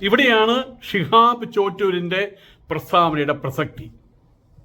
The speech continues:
ഒരിക്കൽ ഇ എം എസ് നമ്പൂതിരിപ്പാട് കമ്മ്യൂണിസ്റ്റുകാരനായ സമയത്ത് എന്റെ തന്നെ മുത്തച്ഛൻ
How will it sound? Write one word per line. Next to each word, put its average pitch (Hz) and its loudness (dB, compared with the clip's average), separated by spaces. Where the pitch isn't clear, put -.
ഒരിക്കൽ 214 2
ഇ 208 0
എം 277 0
എസ് 254 -6
നമ്പൂതിരിപ്പാട് 233 0
കമ്മ്യൂണിസ്റ്റുകാരനായ 220 0
സമയത്ത് 190 -4
എന്റെ 240 2
തന്നെ 254 -2
മുത്തച്ഛൻ 233 -4